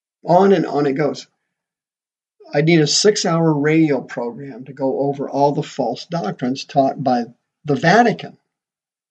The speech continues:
However, there's a caveat here. I've, I've known many Catholics over the years. There,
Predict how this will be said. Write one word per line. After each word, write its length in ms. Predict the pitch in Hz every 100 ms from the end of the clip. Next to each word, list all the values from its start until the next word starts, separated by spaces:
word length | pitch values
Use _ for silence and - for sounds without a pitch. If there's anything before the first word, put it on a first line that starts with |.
| - - _ _
However, 380 | - 165 208 185
there's 220 | 147 139
a 40 | 131
caveat 680 | - 170 147 143 208 285
here. 260 | - 123 101
I've, 240 | 127 165 165 -
I've 260 | 165 190
known 220 | 160 131 127
many 220 | 135 131
Catholics 560 | 135 147 165 131 -
over 160 | 120 123
the 100 | 123
years. 280 | 123 147 135
There, 180 | 123